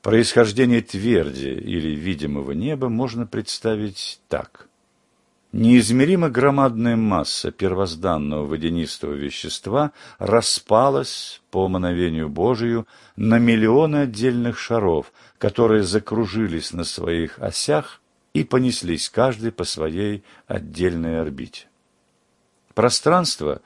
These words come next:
образовавшееся между этими шарами, стало твердью, ибо в этом пространстве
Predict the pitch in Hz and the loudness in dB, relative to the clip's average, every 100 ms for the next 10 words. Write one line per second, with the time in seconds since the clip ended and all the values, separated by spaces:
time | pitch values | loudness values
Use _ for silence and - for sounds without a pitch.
0 | - - - 92 90 90 90 80 - 85 | -18 -6 -2 0 2 2 2 2 -2 -4
1 | - 87 92 90 73 67 76 73 76 73 | -2 -2 0 0 -2 -4 -6 -6 -8 -10
2 | - 85 78 - - - - - - - | -2 0 0 -2 -8 -18 -20 -16 -8 -2
3 | - 143 151 151 - _ _ - 82 82 | 2 4 4 2 -4 _ _ -8 -2 0
4 | 69 69 71 67 65 _ _ _ _ _ | -2 -6 -10 -10 -12 _ _ _ _ _
5 | _ _ _ 107 87 90 98 92 82 85 | _ _ _ -2 0 2 2 0 0 0
6 | 82 - 71 71 - 98 110 | 0 -2 -4 -4 -8 -6 -8